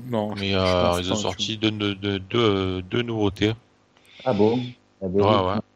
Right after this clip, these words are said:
Speaker 3: pas vu un qui
Speaker 1: Pour l'Europe, je pense pas. Mais c'est, c'est comme, tu vois,
Speaker 3: Ah,
Speaker 1: quand
Speaker 3: j'aime
Speaker 1: je vais,
Speaker 3: bien,
Speaker 1: quand
Speaker 3: ça.
Speaker 1: je vais en
Speaker 3: Oui.
Speaker 1: Allemagne, tu vois,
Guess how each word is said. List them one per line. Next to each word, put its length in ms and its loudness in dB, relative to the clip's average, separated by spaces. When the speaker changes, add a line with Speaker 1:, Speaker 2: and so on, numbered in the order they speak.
Speaker 3:
pas 100 -14
vu 100 -6
un 80 -8
qui 220 -6
Speaker 1:
Pour 160 2
l'Europe, 320 6
je 140 -2
pense 260 -8
pas. 180 -4
Mais 160 -6
c'est, 140 -8
c'est 160 -2
comme, 160 2
tu 120 0
vois, 100 6
Speaker 3:
Ah, 20 6
Speaker 1:
quand 120 6
Speaker 3:
j'aime 100 4
Speaker 1:
je 40 6
vais, 260 8
Speaker 3:
bien, 180 0
Speaker 1:
quand 120 4
Speaker 3:
ça. 40 8
Speaker 1:
je 80 2
vais 100 8
en 60 6
Speaker 3:
Oui. 80 4
Speaker 1:
Allemagne, 340 4
tu 140 -6
vois, 160 -2